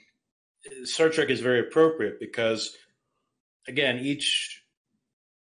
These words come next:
each new generation, starting with a new generation, did try to do different things. I mean, um,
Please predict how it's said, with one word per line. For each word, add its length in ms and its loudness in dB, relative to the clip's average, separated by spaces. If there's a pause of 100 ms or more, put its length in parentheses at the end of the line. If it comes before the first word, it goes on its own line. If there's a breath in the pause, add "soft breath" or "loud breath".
(280)
each 320 -8
new 180 -6
generation, 760 0
starting 280 -6
with 100 -4
a 40 -6
new 160 -6
generation, 640 -6
did 260 -2
try 240 -2
to 100 -2
do 220 -6
different 500 -10
things. 600 -4 (920)
I 40 -16
mean, 200 -6
um, 400 -4